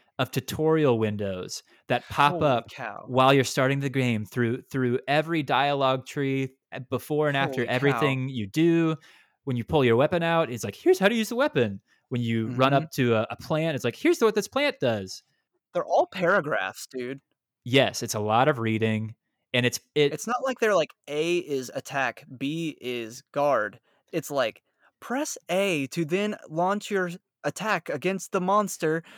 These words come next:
Speaker 2: which
Speaker 1: Yeah.
Speaker 2: watch out, you, it's gonna attack you back.
Speaker 1: And
Speaker 2: Press
Speaker 1: it's
Speaker 2: B to guard."
Speaker 1: it's
Speaker 2: Like,
Speaker 1: not
Speaker 2: it's,
Speaker 1: just
Speaker 2: it's
Speaker 1: A, it's like, "Hold R and A, hold R to charge up your attack, and then press A or B, depending on what, if you wanna do a rising slash or a spinning slash."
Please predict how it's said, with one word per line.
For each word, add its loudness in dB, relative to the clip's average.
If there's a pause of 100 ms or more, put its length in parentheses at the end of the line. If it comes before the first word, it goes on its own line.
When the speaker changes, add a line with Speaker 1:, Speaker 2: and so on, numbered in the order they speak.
(140)
Speaker 2:
which 2
Speaker 1:
Yeah. 4
Speaker 2:
watch 4
out, 2
you, -6
it's -2
gonna 0
attack -4
you -4
back. -2 (320)
Speaker 1:
And 4
Speaker 2:
Press -
Speaker 1:
it's -2
Speaker 2:
B -2
to -8
guard." -6 (380)
Speaker 1:
it's -2
Speaker 2:
Like, -
Speaker 1:
not 4
Speaker 2:
it's, -4
Speaker 1:
just -2
Speaker 2:
it's 4
Speaker 1:
A, 6
it's 2
like, 0 (200)
"Hold 6
R 8
and 2
A, 0
hold 4
R 8
to 2
charge 2
up 2
your 2
attack, -2
and -2
then 2
press 2
A 2
or 2
B, 2
depending 0
on 2
what, 2
if -6
you -2
wanna 0
do -2
a -2
rising -4
slash 0
or 6
a 0
spinning -2
slash." -2